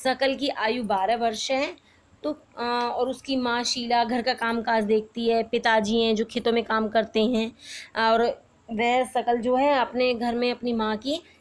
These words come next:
हेल्प भी करता है काम में, छोटे बहन भाई की भी देखभाल करता है। उसके चाचा भी हैं, इस स्टोरी में बताया है कि वो मैट्रिक की परीक्षा पास कर दी है, लेकिन वे घर पे ही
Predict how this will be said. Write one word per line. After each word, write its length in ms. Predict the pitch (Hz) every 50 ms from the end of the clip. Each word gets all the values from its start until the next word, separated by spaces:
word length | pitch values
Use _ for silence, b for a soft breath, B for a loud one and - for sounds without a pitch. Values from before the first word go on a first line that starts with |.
| b -
हेल्प 200 | 208 220 226 220
भी 200 | 214 208 208 226
करता 300 | 214 - 190 185 - -
है 160 | 185 185 190 196
काम 240 | - 226 208 185
में, 240 | 180 180 175 175 - - _ _ _ _ _ _ _ _ _ _ _ _ - _ B B B B B B B -
छोटे 360 | - 254 240 214 254 240 233
बहन 300 | 220 240 220 220 226 226
भाई 200 | 220 208 220 214
की 100 | 202 226
भी 120 | 226 233
देखभाल 400 | 220 226 220 214 226 220 220 220
करता 320 | 214 214 208 208 - 220 214
है। 160 | 214 220 220
उसके 260 | 220 226 - - 262
चाचा 420 | - - 247 214 214 208 254 240
भी 240 | 220 214 226 220 220
हैं, 100 | 220 226
इस 140 | 226 220 247
स्टोरी 320 | 233 - - 226 220 220
में 100 | 226 226
बताया 380 | 214 214 220 214 214 214 208 214
है 140 | 214 226 226
कि 380 | 214 - - - - - -
वो 60 | 233 233
मैट्रिक 440 | 233 220 220 214 226 240 214 - _
की 60 | -
परीक्षा 360 | 214 240 233 220 214 - - 226
पास 340 | 214 220 214 214 220 214
कर 160 | - - 214 196
दी 400 | 190 196 202 202 208 208 208 214
है, 80 | 240
लेकिन 360 | 262 254 233 226 - 254 269
वे 100 | 269 269
घर 140 | 220 214 214
पे 120 | 208 - 214
ही 220 | 226 262 311 302